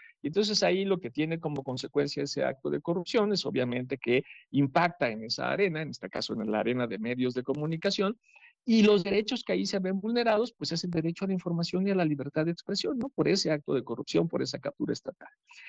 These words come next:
Entonces, por eso es muy importante tener una política eficiente para combatir la corrupción, no solo porque la corrupción es mala en sí misma y deteriora los procesos gubernamentales y por ende también,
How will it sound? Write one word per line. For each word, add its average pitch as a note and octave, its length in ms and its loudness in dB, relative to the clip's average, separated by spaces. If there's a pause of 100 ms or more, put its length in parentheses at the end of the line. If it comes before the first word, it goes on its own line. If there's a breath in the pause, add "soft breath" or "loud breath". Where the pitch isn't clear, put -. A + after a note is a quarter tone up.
(120)
Entonces, - 300 2
por C4+ 160 6
eso C#4+ 120 0
es C#4 60 0
muy D#4 140 0
importante A3 520 0
tener F3 460 2
una F3 380 2
política D#3+ 400 -4
eficiente F3 500 -2 (100)
para B2 200 -2
combatir A#2 420 -6
la C3 100 -2
corrupción, D#3 480 2 (380 loud breath)
no F3 140 4
solo F#3+ 260 6
porque - 280 -4
la G#2 120 -8
corrupción C3+ 480 -2
es C3+ 160 0
mala D3+ 260 -2
en B2+ 120 -4
sí - 160 -4
misma D3+ 360 0
y A#2+ 60 0
deteriora C3 480 4
los B2 160 -2
procesos - 480 -4
gubernamentales C3 920 2
y - 60 -10
por A2 220 -4
ende B2 160 -2
también, A2+ 440 -4